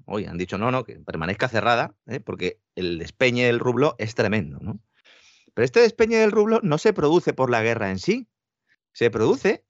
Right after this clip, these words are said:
porque Occidente, es decir, la otan, la Unión Europea, lo que ha decidido es robarle a la re-, a, al Banco Central de Rusia sus reservas, o por lo menos no de permitirle acceder a ellas.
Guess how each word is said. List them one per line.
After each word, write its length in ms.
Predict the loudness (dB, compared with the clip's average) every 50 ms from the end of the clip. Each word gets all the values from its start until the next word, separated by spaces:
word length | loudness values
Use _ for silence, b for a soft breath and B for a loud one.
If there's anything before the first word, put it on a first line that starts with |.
| _ _ _ _ _ _ _ _ _ _ _ _
porque 480 | 0 0 2 2 4 4 2 2 0 _ -4
Occidente, 560 | -4 -4 -2 0 2 4 4 4 2 2 0
es 60 | 0
decir, 200 | 0 0 0 0
la 140 | 2 4 4
otan, 320 | 2 2 2 0 -2 -2 -4
la 80 | -6 -6
Unión 80 | -6
Europea, 380 | -4 -4 -4 -2 -2 -2 -2 0
lo 160 | -2 -2 0
que 60 | 0
ha 40 | 0
decidido 540 | 0 2 2 2 2 4 4 2 2 0 -2
es 160 | -4 -4 -4 -4 -8
robarle 600 | -6 -2 0 0 2 2 0 0 -2 -8 -8 _ _ _ _ _ _ _ _ _ _ _ _ _
a 80 | -8 -6
la 120 | -4 -4
re-, 160 | -4 -4 -6 -6
a, 220 | -4 -4 -4 -4
al 240 | -4 -4 -2 -2 0
Banco 180 | 0 0 0 -2
Central 240 | -2 0 0 0 0
de 80 | 0
Rusia 240 | -2 -2 -4 -4 -4
sus 160 | -2 -2 -2
reservas, 420 | -2 0 0 0 0 0 0 -2 -2
o 60 | -2
por 120 | 0 2 2
lo 60 | 2
menos 260 | 2 0 0 -2 -2
no 120 | 0 0
de 80 | 0 0
permitirle 520 | 2 0 -2 0 0 -2 -2 -2 -2 -2
acceder 320 | -2 -4 -2 -2 -2 0 0
a 100 | -2 -4
ellas. 400 | -6 -12 -16 -18 _ -20 -20